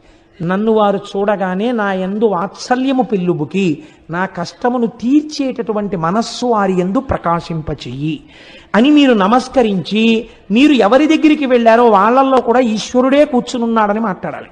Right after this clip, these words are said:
అప్పుడు మీకు ఆ ప్రకాశము దొరుకుతుంది. కాబట్టి దేవాలయమునందు నాలుగు నమస్కారాలు, దేవాలయమునందు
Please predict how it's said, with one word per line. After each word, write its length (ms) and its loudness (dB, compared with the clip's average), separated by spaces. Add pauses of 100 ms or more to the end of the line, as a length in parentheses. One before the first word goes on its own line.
(340)
అప్పుడు 320 -4
మీకు 600 2
ఆ 40 -6
ప్రకాశము 840 -2 (200)
దొరుకుతుంది. 400 -12 (680)
కాబట్టి 220 -6
దేవాలయమునందు 1080 2
నాలుగు 340 0
నమస్కారాలు, 920 -6
దేవాలయమునందు 1000 0